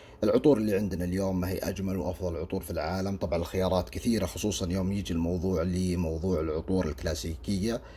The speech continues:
أو العطور اللي تناسب الشخصية الكلاسيكية.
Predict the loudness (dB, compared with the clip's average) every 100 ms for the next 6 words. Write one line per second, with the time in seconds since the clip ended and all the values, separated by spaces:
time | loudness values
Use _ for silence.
0 | -18 -18 -4 4 6 8 6 4 4 2
1 | 0 -2 -2 -4 -6 -6 -6 -2 -2 -4
2 | -6 -8 -8 -10 -10 -8 -8